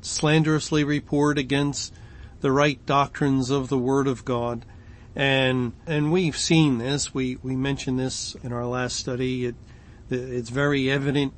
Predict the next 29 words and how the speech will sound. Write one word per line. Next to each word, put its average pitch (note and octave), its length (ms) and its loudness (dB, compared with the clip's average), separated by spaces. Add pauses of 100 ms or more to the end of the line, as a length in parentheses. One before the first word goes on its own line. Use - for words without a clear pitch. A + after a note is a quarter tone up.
(100)
in D#3+ 320 6
the D3 100 2
world C3+ 720 2
today C3+ 720 0 (300)
and B2+ 280 -4
also C#3 420 0
in B2 140 0
the A#2+ 100 -4
church. - 480 -6 (360)
And C#3 100 2
then F3 160 6
it F#3 140 0
says, D#3+ 400 4
"And C3 180 2
power F3 400 6
was C#3 240 0
given D3 320 4
unto C#3+ 240 0
him C#3 260 2
to - 120 -8
continue C#3+ 640 0
forty C3+ 440 2
and B2 140 0
two C3 160 0
months." B2+ 500 -2 (760)
And, B2 340 -2
and B2+ 220 -4
once D3 280 0
again, D3 600 0